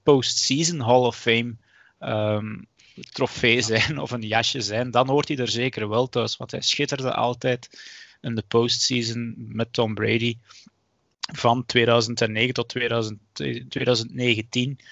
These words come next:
Eh, heel veel catches gehad in de postseason en Super Bowls. En inderdaad, ja, die, de catch is wel een, eh, als er een play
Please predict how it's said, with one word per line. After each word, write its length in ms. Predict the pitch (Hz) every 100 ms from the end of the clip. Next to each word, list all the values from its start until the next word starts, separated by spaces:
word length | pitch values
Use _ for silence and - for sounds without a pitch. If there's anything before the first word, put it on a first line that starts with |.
| - - -
Eh, 340 | 117 107 107
heel 240 | 101 110 120
veel 180 | 120
catches 360 | 120 123 - -
gehad 240 | 101 110
in 100 | 131
de 80 | 123
postseason 560 | - 117 - 127 113 110
en 100 | 104
Super 300 | - 123 123
Bowls. 240 | 113 123
En 100 | 113
inderdaad, 440 | 110 107 107 117 -
ja, 140 | 117
die, 220 | 107 110 -
de 160 | 123
catch 360 | - 135 - -
is 240 | - -
wel 280 | - 131 -
een, 140 | 131 113
eh, 80 | 104 - - -
als 160 | 143
er 60 | 131
een 180 | 117 117
play 400 | 135 131 165